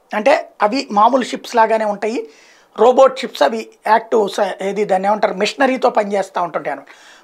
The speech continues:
మానవ వనరులు అతి తక్కువ, మిగతాదంతా కూడా టెక్నాలజీతోనే నడుపుతూ ఉంటారు. వాటిని కొనుక్కోమని ఈ అరబ్ దేశాలకి తాజాగా సలహా ఇస్తుంది. ఎందుకంటే ఇరాన్ వాడితో ఇట్ట గొడవగా ఉంటుంది కాబట్టి ఇవి కొనుక్కోమని. ఓవరాల్గా ఒక్కొక్క,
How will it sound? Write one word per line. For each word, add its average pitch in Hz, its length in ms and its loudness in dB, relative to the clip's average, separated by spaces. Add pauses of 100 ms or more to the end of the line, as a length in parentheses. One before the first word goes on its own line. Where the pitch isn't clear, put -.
(120)
మానవ 247 320 6
వనరులు 226 240 4
అతి 208 180 2
తక్కువ, - 400 0 (160)
మిగతాదంతా 220 580 0
కూడా 202 240 0
టెక్నాలజీతోనే 220 840 -2
నడుపుతూ 190 320 -2
ఉంటారు. 160 260 -10 (640)
వాటిని 233 520 2
కొనుక్కోమని 262 800 2
ఈ 233 80 0
అరబ్ 220 320 0
దేశాలకి 226 420 0
తాజాగా 208 440 2
సలహా 202 280 0
ఇస్తుంది. 180 340 -8
ఎందుకంటే 214 440 -4 (340)
ఇరాన్ 247 260 6
వాడితో 247 260 2
ఇట్ట 233 140 -2
గొడవగా 214 420 4
ఉంటుంది 208 320 -4
కాబట్టి 190 380 -4
ఇవి 208 120 0
కొనుక్కోమని. 202 500 -2 (580)
ఓవరాల్గా 262 640 6
ఒక్కొక్క, 262 420 2